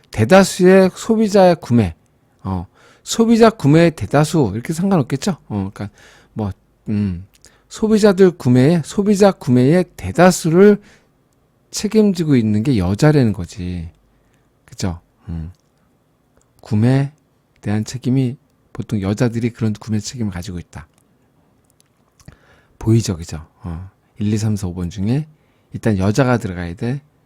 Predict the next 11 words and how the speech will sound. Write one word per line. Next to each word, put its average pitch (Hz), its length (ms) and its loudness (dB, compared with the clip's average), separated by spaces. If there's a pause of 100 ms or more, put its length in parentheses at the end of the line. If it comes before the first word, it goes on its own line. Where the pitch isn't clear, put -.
(240)
예. 82 120 -8 (560)
광고주들이 139 1000 -4
최우선적으로 151 800 -4 (220)
타겟을 160 400 -6
삼아야 151 260 -2
될 120 160 -4
게 113 120 -4
여-, 101 140 -2 (120)
엄마들인가? 123 880 2 (1000)
여자들인데, 135 1500 0
그죠? 127 260 -6